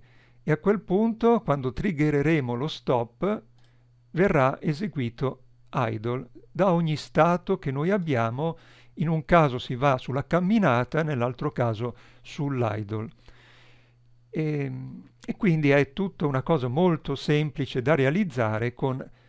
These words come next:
eh, l'animatore, senza bisogno di programmare nulla. Però adesso <laughs> ovviamente qualche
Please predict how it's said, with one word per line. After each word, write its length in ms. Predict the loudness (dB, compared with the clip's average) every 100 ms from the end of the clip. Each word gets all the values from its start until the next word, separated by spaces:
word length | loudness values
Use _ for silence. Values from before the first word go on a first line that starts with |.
| _
eh, 180 | -8 -4
l'animatore, 920 | 0 2 0 -2 -4 -4 -6 -4 -8 -10 _ _ _ _
senza 360 | -6 0 2 2
bisogno 360 | 2 2 0 -2
di 100 | -6
programmare 800 | -4 -2 -2 0 -2 0 -4 -4
nulla. 580 | -6 -4 -4 -2 -4 -6 -20 -20 -6
Però 200 | -4 -2
adesso 520 | -2 -4 -4 -4 -2
<laughs> 40 | 0
ovviamente 600 | 2 2 2 0 -2 0
qualche 600 | 2 2 0 0 -2